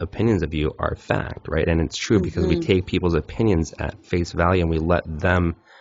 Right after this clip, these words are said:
Speaker 1: have power over us as opposed to
Speaker 2: Mm-hmm.
Speaker 1: really understanding for ourselves what really is important to us and how we want to show up in the world. Because as long as we keep being indoctrinated by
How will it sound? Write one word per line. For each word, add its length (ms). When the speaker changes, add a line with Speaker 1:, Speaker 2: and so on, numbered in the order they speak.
Speaker 1:
have 360
power 460
over 160
us 180
as 180
opposed 540
to 260
Speaker 2:
Mm-hmm. 560
Speaker 1:
really 320
understanding 800
for 420
ourselves 880
what 440
really 540
is 160
important 540
to 160
us 180
and 160
how 160
we 300
want 360
to 360
show 300
up 140
in 60
the 80
world. 300
Because 240
as 100
long 200
as 100
we 100
keep 300
being 180
indoctrinated 720
by 260